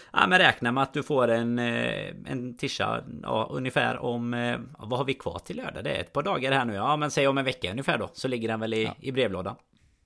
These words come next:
Speaker 2: Ja, nej, det, det är ju tagit, det, det låter ju också som att det är kaptensläge på Salah i fantasy i så fall, om man spelar det,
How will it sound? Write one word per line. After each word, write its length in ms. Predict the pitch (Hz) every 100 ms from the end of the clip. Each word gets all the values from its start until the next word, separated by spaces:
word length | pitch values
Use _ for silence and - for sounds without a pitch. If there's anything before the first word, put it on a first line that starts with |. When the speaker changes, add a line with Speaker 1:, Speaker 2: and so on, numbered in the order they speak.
| _
Speaker 2:
Ja, 300 | 131 127 123
nej, 220 | - 127 135
det, 80 |
det 280 | 117 123 123
är 40 | 123
ju 80 |
tagit, 280 | 127 139 120
det, 180 | 127 127 - - -
det 140 | - 139
låter 500 | 165 196 131 113 175
ju 60 |
också 240 | 190 - 135
som 180 | 143 139
att 100 | 131
det 100 | 135
är 420 | 135 135 135 135
kaptensläge 760 | - 139 156 151 - 120 123
på 120 | 123
Salah 300 | 131 127 120
i 40 | 123
fantasy 440 | 139 117 110 -
i 20 |
så 160 | 143 147
fall, 160 | 143 117 - -
om 120 | 135
man 100 | 127
spelar 300 | - 131 131
det, 160 | 123